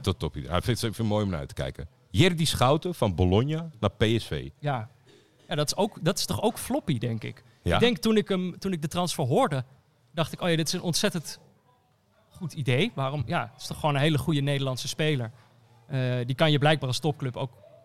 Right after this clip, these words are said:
Speaker 1: nou, voor een aardig bedrag gewoon halen." En ik dacht ook, "Nou, dan sorteren ze voor op het vertrek van Sangaré."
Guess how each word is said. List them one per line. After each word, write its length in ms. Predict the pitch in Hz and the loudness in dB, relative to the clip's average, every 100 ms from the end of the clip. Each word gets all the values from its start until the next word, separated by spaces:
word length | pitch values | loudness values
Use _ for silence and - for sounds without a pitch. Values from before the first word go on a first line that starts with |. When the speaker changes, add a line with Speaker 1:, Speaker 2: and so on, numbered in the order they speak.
| - | -10
Speaker 1:
nou, 200 | 127 110 | -8 -6
voor 140 | 135 | -6
een 80 | 131 | -2
aardig 220 | 127 123 | -2 -2
bedrag 300 | 127 135 131 | -2 -2 0
gewoon 200 | 147 131 | 0 2
halen." 340 | 120 131 190 | 2 2 2
En 80 | - | 0
ik 80 | 214 | 2
dacht 200 | 190 - | 0 0
ook, 80 | 190 | -2
"Nou, 160 | 214 | -2
dan 100 | 147 | 0
sorteren 480 | 170 - 170 208 175 | -2 -4 -2 -2 0
ze 100 | 147 | 0
voor 380 | 123 165 220 151 - _ _ _ - | 2 2 2 0 -4 _ _ _ -12
op 100 | 147 | -6
het 140 | 165 | -6
vertrek 320 | - - 202 | -4 0 0
van 140 | - 160 | 0 -2
Sangaré." 560 | 190 165 143 185 127 | 0 0 0 0 -2